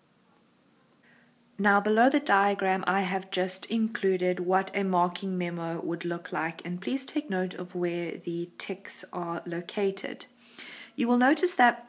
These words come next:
once the, um, sound has been amplified by the ossicles, you need to mention that it is going to be transported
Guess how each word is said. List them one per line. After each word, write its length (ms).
once 480
the, 540
um, 280
sound 400
has 120
been 200
amplified 680
by 160
the 120
ossicles, 760
you 120
need 300
to 120
mention 600
that 280
it 240
is 240
going 340
to 120
be 200
transported 840